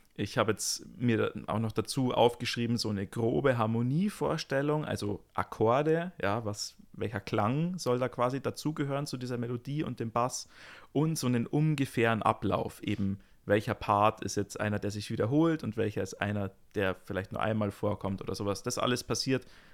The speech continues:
beim Komponieren. Und wenn man jetzt den nächsten Schritt gehen will und diese Komposition wirklich aufführen will, egal ob jetzt im Studio oder live, dann muss man diese Bausteine, die man jetzt komponiert hat,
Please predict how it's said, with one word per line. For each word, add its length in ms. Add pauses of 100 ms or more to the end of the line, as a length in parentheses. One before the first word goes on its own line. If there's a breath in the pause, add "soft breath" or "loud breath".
(120 soft breath)
beim 200
Komponieren. 640 (720 soft breath)
Und 340 (480)
wenn 140
man 80
jetzt 120
den 100
nächsten 300
Schritt 320
gehen 280
will 160
und 140
diese 180
Komposition 880 (140)
wirklich 540 (240)
aufführen 640
will, 280
egal 320
ob 80
jetzt 160
im 80
Studio 500
oder 180
live, 400 (380 loud breath)
dann 160
muss 180
man 260
diese 280
Bausteine, 640
die 100
man 120
jetzt 140
komponiert 480
hat, 220